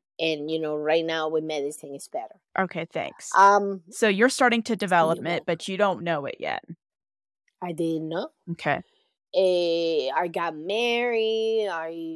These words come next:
Speaker 1: you know, I have my, I, I have my, um, my, I was with my,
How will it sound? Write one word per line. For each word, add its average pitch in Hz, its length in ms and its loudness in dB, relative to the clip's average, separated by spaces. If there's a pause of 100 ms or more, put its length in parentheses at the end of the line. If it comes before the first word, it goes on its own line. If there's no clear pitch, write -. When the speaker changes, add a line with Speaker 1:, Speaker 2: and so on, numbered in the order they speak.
(120)
Speaker 1:
you 160 200 -12
know, 156 300 -14
I 156 300 -8
have 165 220 -6
my, 151 400 -8 (200)
I, 160 220 -4 (140)
I 156 360 -4
have 156 200 -6
my, 147 400 -6
um, 147 380 -8 (380)
my, 220 360 -6
I 175 160 4
was 175 280 0
with 196 120 0
my, 175 240 -4